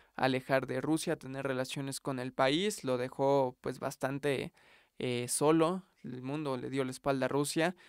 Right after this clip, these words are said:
pero yo pienso que primero Rusia le dio la espalda al mundo. Entonces, pues, también estas cadenas, eh, internacionales y muy conocidas decidieron dejar de, de prestar sus servicios en este país.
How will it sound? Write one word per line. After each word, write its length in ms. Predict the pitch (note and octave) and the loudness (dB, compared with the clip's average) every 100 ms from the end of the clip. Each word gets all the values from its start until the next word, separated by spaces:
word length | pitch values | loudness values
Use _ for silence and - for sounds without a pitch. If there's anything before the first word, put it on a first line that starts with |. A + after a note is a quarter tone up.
| - _ | -20 _
pero 180 | B2+ B2 | -2 0
yo 160 | B2+ C3 | 0 -2
pienso 340 | - C#3 - | -4 -6 -6
que 100 | C3+ | -8
primero 400 | - C3 C3+ B2 | -6 -2 -2 -2
Rusia 320 | C3+ D#3 - | -2 -2 -2
le 140 | C3 B2+ | -8 -6
dio 120 | B2+ | -6
la 60 | |
espalda 280 | C3+ - C3 | -6 -4 -4
al 60 | C3 | -2
mundo. 360 | C#3+ C#3+ C#3 - - - _ | -4 -4 -4 -6 -20 -20 _
Entonces, 680 | C3 B2+ C3+ B2+ - C#3+ - | -8 -2 -2 -2 0 -2 0
pues, 480 | C#3 C#3 D3 - - | 4 4 4 -2 -4
también 380 | B2+ C3 B2+ B2+ | -2 0 -2 -4
estas 320 | - C3 - | -4 -6 -2
cadenas, 680 | B2+ C3 C3 C3 C3 - - | 0 0 -2 -4 -6 -10 -10
eh, 220 | D#3+ C3+ | -10 -8
internacionales 1160 | C3+ C3 C3+ C3 C3 - D3 D3 C#3 D3 C#3+ - - - _ | -8 -4 -4 -4 -6 -10 -6 -4 -2 -4 -6 -14 -20 -20 _
y 120 | C3+ | -4
muy 180 | B2+ C#3 | -2 -2
conocidas 720 | C3 C3+ C3+ - D3 C#3 D3 - - | -2 -4 -4 -2 0 0 -2 -8 -8
decidieron 840 | D3 C3+ - C3+ C3+ C3 C3+ C3+ C3+ | -6 -4 -2 0 2 2 0 -4 -6
dejar 380 | C3+ C3+ B2+ | -4 -2 0
de, 320 | C3 C3 B2+ C3+ _ - - _ - _ _ - | 0 0 -2 -8 _ -20 -20 _ -20 _ _ -4
de 200 | C#3 C#3 | 0 4
prestar 420 | D3+ D3+ F3 E3+ | 6 6 6 4
sus 180 | F3+ E3+ | 0 -2
servicios 520 | D#3 F3 E3 E3 D3 | 0 0 -2 -4 -4
en 140 | C3 | -6
este 200 | B2+ - | -4 -6
país. 480 | - G#2 F2+ - | -2 -2 -2 -8